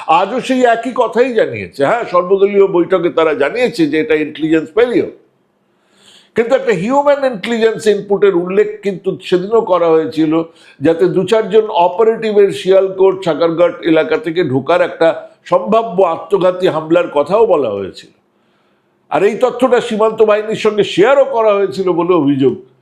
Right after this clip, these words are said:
গুরুদাসপুর হামলা, পাঠানকোট বিমান ঘাঁটি হামলার মাত্র ছ মাস আগে ঘটেছিল, সেখানেও জঙ্গিরা সামরিক ইউনিফর্ম ব্যবহার করেছিল, একই রকমভাবে টার্গেট বেঁচেছিল। প্রাক্তন রাজ্যপাল, জে এন কে রাজ্যপাল এন এন ভোরা, তিনি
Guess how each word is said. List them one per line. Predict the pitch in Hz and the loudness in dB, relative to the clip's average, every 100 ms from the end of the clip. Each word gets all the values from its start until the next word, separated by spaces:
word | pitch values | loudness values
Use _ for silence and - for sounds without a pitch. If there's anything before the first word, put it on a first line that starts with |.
| _ - | _ -2
গুরুদাসপুর | 160 220 220 - 196 185 | 2 4 2 2 2 2
হামলা, | 175 180 180 | 2 0 0
পাঠানকোট | 175 165 202 185 202 | 0 -2 -2 0 0
বিমান | 175 170 175 170 | 2 0 0 0
ঘাঁটি | 165 165 160 | 0 0 -2
হামলার | 160 160 170 143 | 0 0 0 -2
মাত্র | 175 - - 277 | -4 -4 -2 -2
ছ | 254 214 | 0 0
মাস | 190 160 | 0 0
আগে | 151 143 123 | 0 0 -2
ঘটেছিল, | 113 110 92 85 87 _ _ _ _ _ | -4 -6 -10 -16 -18 _ _ _ _ _
সেখানেও | - 156 247 269 226 | -6 0 2 2 0
জঙ্গিরা | 247 226 226 214 | -4 -2 0 0
সামরিক | 170 190 196 190 185 | 0 0 0 0 0
ইউনিফর্ম | 180 156 180 143 | 0 2 0 0
ব্যবহার | 165 165 160 | 0 0 -2
করেছিল, | 160 156 156 170 | -2 -4 -2 -2
একই | 170 165 214 | 0 -2 0
রকমভাবে | 233 202 226 208 196 | 2 2 0 0 0
টার্গেট | - 160 147 143 | 0 -2 0 -2
বেঁচেছিল। | 123 131 131 127 147 131 - _ _ _ _ - | 0 0 -2 -6 -4 -4 -4 _ _ _ _ -2
প্রাক্তন | 170 170 220 202 | -2 0 0 2
রাজ্যপাল, | 190 185 214 202 180 143 | 0 -2 -4 0 0 0
জে | 139 196 | 2 2
এন | 220 | 2
কে | - 190 | 0 0
রাজ্যপাল | 160 156 151 151 151 | 0 0 -2 -2 -2
এন | - 190 214 | 0 -2 0
এন | 185 | -2
ভোরা, | 139 202 214 165 | 2 2 4 0
তিনি | - 185 196 185 | -2 -6 -6 -8